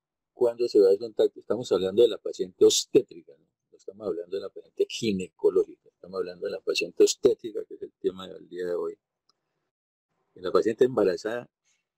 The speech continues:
en lo posible es mejor limitar la cantidad de,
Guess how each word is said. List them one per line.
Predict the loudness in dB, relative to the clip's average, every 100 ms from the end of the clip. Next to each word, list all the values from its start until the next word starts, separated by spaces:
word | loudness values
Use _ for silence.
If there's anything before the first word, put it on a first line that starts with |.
| -14
en | -12 -4
lo | -2
posible | 2 0 2 0 4 2
es | 2
mejor | -6 -8 -6
limitar | -8 -6 -4 0
la | 0
cantidad | 0 -2 -2 -4 -10 -6 -4
de, | -6 -8